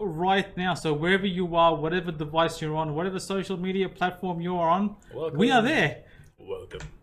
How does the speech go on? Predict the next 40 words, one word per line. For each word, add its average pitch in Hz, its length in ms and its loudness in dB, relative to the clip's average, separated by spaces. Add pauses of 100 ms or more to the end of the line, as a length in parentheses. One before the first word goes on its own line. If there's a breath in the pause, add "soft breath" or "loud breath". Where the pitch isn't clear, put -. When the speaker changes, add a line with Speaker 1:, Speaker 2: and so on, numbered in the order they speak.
(260)
Speaker 1:
In-, 226 120 2
entering 208 600 0
your 180 500 2
lives 170 640 0
as 175 320 -6
you 175 80 -6
go 170 440 0 (480 soft breath)
around 170 560 0 (400)
doing 185 400 -2
what 185 260 -2
you 175 140 -6
guys 175 340 -2
need 165 480 -4
to 175 80 -6
do. 190 260 0 (440 loud breath)
So 202 240 2 (100)
this 190 140 -8
is - 80 -8
a 240 80 0
big, 202 160 2
big, 196 200 0
big 185 120 0
show, 190 260 0
Jurified, 156 480 0
but 180 80 0
we 170 140 2
do 196 160 0
have 190 180 0
some 156 420 -4 (120)
massive 170 600 -8
stuff. - 340 -6 (340 soft breath)
Speaker 2:
Yes. 175 680 0 (180)
Speaker 1:
First 220 280 6
of 175 100 0
Speaker 2:
There's 180 120 4
a - 20 4
Speaker 1:
all, 190 120 4
Speaker 2:
lot. 143 320 -2 (520 soft breath)
Speaker 1:
so 170 80 4
a, 165 560 2